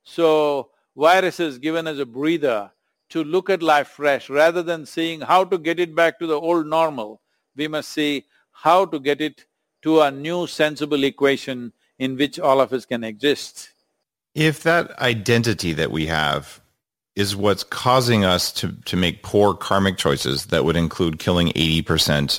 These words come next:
Speaker 2: of insects on the planet with chemicals and things like that, all, all of the harmful things we're doing to the planet,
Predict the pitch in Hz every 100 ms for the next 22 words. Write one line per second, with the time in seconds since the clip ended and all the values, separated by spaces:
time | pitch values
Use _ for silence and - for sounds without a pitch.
0 | - 69 67 69 - - 76 76 - 67
1 | - 73 73 - 69 67 69 71 69 -
2 | - 73 - 67 65 69 - 71 - 64
3 | - 64 62 69 - 82 82 73 73 -
4 | 73 73 67 67 64 - 60 58 65 65
5 | 67 - - 85 85 78